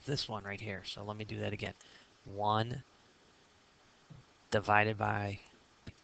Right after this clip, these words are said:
miles per hour. That comes out to be one. That doesn't quite seem right, but let's see what happens when I do it for the other ones. Ah, they're gonna be decimals. Okay. And so what I'm gonna do for this one right here is, is I'm gonna go right away and I'm gonna format my cells.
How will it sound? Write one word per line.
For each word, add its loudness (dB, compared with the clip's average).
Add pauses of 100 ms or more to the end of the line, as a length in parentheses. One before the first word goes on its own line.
(160)
miles -6
per 0
hour. 2 (420)
That -8
comes -6
out -2
to -12
be -6
one. -6
That -6
doesn't -2
quite -10
seem -6
right, -8
but -8
let's 0
see 0
what -4
happens -6
when -10
I -4
do -10
it -10
for -10
the -2
other -6
ones. -12 (1300)
Ah, -4 (160)
they're -10
gonna -10
be -10
decimals. -6 (280)
Okay. -6 (760)
And -4
so 2
what 2
I'm 4
gonna -2
do 0
for -2
this 0
one -8
right -2
here 2
is, 0
is -4
I'm -4
gonna -6
go -6
right 2
away 2
and 2
I'm 0
gonna -6
format -4
my -4
cells. 4